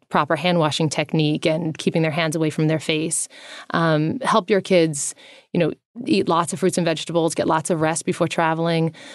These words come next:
For littler kids, I would recommend washing their hands, um, frequently, um, using moisturizer after you wash them, 'cause I know that can be really drying, especially on a plane, but, but washing them, you know, every hour or so,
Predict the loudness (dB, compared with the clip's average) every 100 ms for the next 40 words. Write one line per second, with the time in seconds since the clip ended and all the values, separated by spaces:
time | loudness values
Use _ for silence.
0 | -2 2 4 4 4 2 2 2 2 -2
1 | -2 0 0 0 0 2 2 2 2 2
2 | 0 2 2 2 0 0 0 0 0 -2
3 | -2 -2 0 -2 -4 0 2 2 2 0
4 | -2 -8 -20 -16 -4 0 2 2 0 0
5 | 2 4 4 4 2 0 0 2 2 0
6 | 0 0 2 2 4 2 -2 0 0 0
7 | 0 0 2 0 0 -2 0 -2 -2 -2
8 | 0 -2 -2 -2 0 2 2 0 0 -4
9 | -2 -2 2 0 2 2 2 2 2 2
10 | 2 0 0 2 2 0 -2 -2 -2